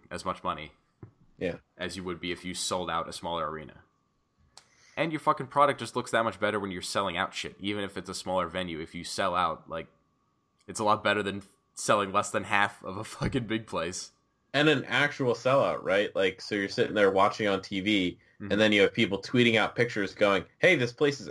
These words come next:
Speaker 2: actually filled." <laughs> Like,
Speaker 1: Yeah, well, and you know what? The other thing is fucking, too, is that from the T V perspective, or, like, the way the crowd is gonna be reacting is the crowd is gonna be a lot louder and a lot more excited for what's going on, proportionally,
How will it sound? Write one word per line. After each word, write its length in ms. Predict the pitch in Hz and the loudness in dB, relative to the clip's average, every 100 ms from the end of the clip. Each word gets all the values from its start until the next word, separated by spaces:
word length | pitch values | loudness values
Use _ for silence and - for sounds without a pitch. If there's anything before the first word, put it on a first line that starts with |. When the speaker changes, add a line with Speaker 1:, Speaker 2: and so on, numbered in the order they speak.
| - | -2
Speaker 2:
actually 440 | 117 135 - 120 | 0 0 -4 -6
filled." 420 | - 139 120 85 - | -2 2 4 2 -4
<laughs> 20 | |
Like, 360 | - - - - _ _ - - - _ _ _ - | -8 -8 -18 -20 _ _ -20 -20 -20 _ _ _ -4
Speaker 1:
Yeah, 160 | 123 - | -2 0
well, 160 | 113 120 | -4 -4
and 160 | 131 | -4
you 80 | 151 | -2
know 60 | 160 | -4
what? 220 | 160 - | -6 -2
The 80 | 135 | -2
other 140 | 147 | -2
thing 180 | 139 151 | -4 -6
is 100 | 143 | -4
fucking, 300 | 147 143 120 | -4 -4 -4
too, 160 | 120 135 | -4 -4
is 160 | 127 - - - 107 | -6 -14 -20 -20 -6
that 180 | 113 - | -6 -4
from 160 | 135 131 | -4 -4
the 80 | |
T 160 | - 123 | -2 -2
V 140 | 147 | -2
perspective, 680 | 165 117 - 87 82 80 - _ | -4 -6 -6 -8 -6 -12 -14 _
or, 320 | - 90 - - - 60 | -6 -4 -4 -8 -20 -10
like, 300 | 104 92 98 | -8 -8 -8
the 80 | 104 | -6
way 180 | 107 131 | -2 -2
the 100 | 107 | -4
crowd 280 | - 113 113 | -2 0 0
is 80 | - | -2
gonna 160 | 107 | -6
be 80 | 101 | -4
reacting 440 | 87 90 101 117 | -4 -4 -4 -6
is 100 | 98 | -10
the 60 | - | -12
crowd 260 | - 117 139 | -2 0 0
is 80 | - | -4
gonna 160 | 104 | -8
be 160 | 92 90 | -6 -8
a 80 | 90 | -4
lot 340 | 90 - - | -4 -4 -4
louder 440 | 78 92 73 - _ _ _ _ _ | -2 0 -2 -12 _ _ _ _ _
and 100 | 101 | -6
a 40 | 92 | -2
lot 160 | 104 | -2
more 140 | 104 92 | 0 -2
excited 320 | - 101 92 | -2 -6 -4
for 100 | 92 | -6
what's 180 | 87 - | -8 -6
going 260 | 92 87 87 | -6 -4 -2
on, 300 | 87 76 73 _ _ | -4 -4 -12 _ _
proportionally, 800 | - - 131 147 - 76 64 71 | -14 -4 0 0 0 -8 -10 -16